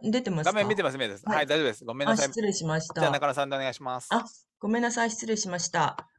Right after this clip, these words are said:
Speaker 1: はい。えーっと、では、あの、ラグジュアリービジネスと文化。あの、あ、ごめんなさい。ラグジュアリーとビジネス、文化というテーマなんですけれども、あの、とても高尚でハイセンスな話が、あの、続きましたが、ちょっと卑近な話で、ちょっと飯テロになったら申し訳ないんですけど、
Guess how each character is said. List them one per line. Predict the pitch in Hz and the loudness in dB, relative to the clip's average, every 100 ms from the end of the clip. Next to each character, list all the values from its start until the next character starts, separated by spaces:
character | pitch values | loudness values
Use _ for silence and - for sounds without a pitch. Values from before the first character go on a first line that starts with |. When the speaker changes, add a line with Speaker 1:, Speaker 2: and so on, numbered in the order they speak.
| _ - | _ -6
Speaker 1:
は | 214 | -6
い。 | - - | -6 -6
え | 180 180 180 180 180 175 175 175 175 | -4 -2 -2 -4 -2 -2 -2 -4 -6
ー | 170 _ _ - | -10 _ _ -8
っ | |
と、 | 170 165 165 160 165 | -4 -2 -2 -2 -2
で | 170 | -2
は、 | 156 165 | 0 0
あ | |
の、 | 160 | 0
ラ | 175 180 | 0 -2
グ | 226 | -2
ジ | 226 | 0
ュ | 247 | 0
ア | |
リ | 233 | 0
ー | 226 | -2
ビ | 220 | -4
ジ | 196 | -2
ネ | 165 | -2
ス | - | -4
と | 143 | -6
文 | 139 165 | -4 -4
化。 | 139 123 - - _ _ - | -2 -4 -4 -12 _ _ -8
あ | 131 131 | -4 -2
の、 | 123 - | 0 0
あ、 | 156 - - | -2 -4 -8
ご | 160 | -2
め | 165 | -2
ん | |
な | 165 | -2
さ | 143 | 0
い。 | |
ラ | 226 | 0
グ | 285 | 2
ジ | 208 | 4
ュ | |
ア | |
リ | 147 | 4
ー | |
と | 143 | 2
ビ | 151 | -6
ジ | 170 | -6
ネ | 139 | -8
ス、 | - | -6
文 | 151 151 | -4 -2
化 | 123 | -2
と | 127 | -2
い | |
う | 123 | -2
テ | 151 | 0
ー | |
マ | 135 120 | 0 0
な | 110 | -2
ん | |
で | - | -6
す | - | -8
け | - | -4
れ | 131 | -2
ど | 135 | 0
も、 | 165 - - - | 0 -2 -12 -10
あ | - | -2
の、 | 175 175 175 - - | 2 2 0 -14 -2
と | 202 | 2
て | 285 | 4
も | 277 | 4
高 | 277 277 | 4 0
尚 | 269 269 | 2 2
で | 254 | 4
ハ | 262 | 4
イ | 262 | 2
セ | 226 | 0
ン | |
ス | 196 175 | -4 -4
な | |
話 | 160 156 160 165 | -2 -2 -4 -4
が、 | 151 135 - | -4 -4 -2
あ | |
の、 | 151 | -4
続 | 143 156 165 | -2 -6 -6
き | 175 | -2
ま | 175 | -2
し | 170 | 0
た | 151 | 0
が、 | 143 131 | 0 0
ち | 131 | -2
ょ | |
っ | 180 | -4
と | 156 147 | -2 -2
卑 | - | -2
近 | - 226 220 | 0 2 4
な | 214 | 4
話 | 202 196 196 190 | 2 -2 -2 -2
で、 | 160 | -4
ち | 208 | -2
ょ | |
っ | 262 | 0
と | |
飯 | 175 196 | 2 2
テ | - 277 | 2 4
ロ | 269 | 4
に | |
な | 262 | 4
っ | 262 | 0
た | 175 | -2
ら | 160 | -4
申 | 185 | -6
し | |
訳 | 185 180 | -6 -4
な | 175 | -2
い | |
ん | 170 | -2
で | 135 | -2
す | - | -4
け | 135 | -6
ど、 | 131 | -6